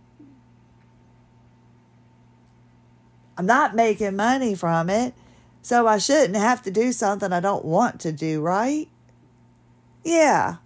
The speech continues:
okay, that's how we're gonna look at it. I'm honored. I'm honored that this woman that's written a book wants to come on the podcast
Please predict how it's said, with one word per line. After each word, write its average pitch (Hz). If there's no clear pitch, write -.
okay, 262
that's 294
how 277
we're 262
gonna 226
look 226
at 180
it. 208
I'm 330
honored. 208
I'm 320
honored 247
that 196
this 202
woman 202
that's 185
written 170
a 170
book 156
wants 185
to 175
come 175
on 170
the 156
podcast 156